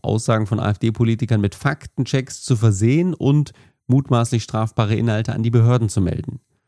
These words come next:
Der linke Journalist ging irrtümlicherweise davon aus, dass es sich um das Interview mit dem A-F-D-Politiker Viktor Hübner handeln würde.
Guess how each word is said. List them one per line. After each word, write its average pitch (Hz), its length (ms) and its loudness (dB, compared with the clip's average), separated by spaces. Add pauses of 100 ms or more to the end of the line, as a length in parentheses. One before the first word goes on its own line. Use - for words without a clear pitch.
(120)
Der 101 120 4
linke 131 200 2
Journalist 127 460 0
ging 143 140 2
irrtümlicherweise 123 760 0
davon 110 260 0
aus, 143 300 -2
dass 139 160 -2
es 135 120 -8
sich 139 180 -4
um 131 80 0
das 127 100 0
Interview 143 400 0
mit 135 120 0
dem 131 100 0
A-F-D-Politiker 127 880 0
Viktor 131 300 2
Hübner 113 420 2
handeln 95 360 0
würde. 127 360 0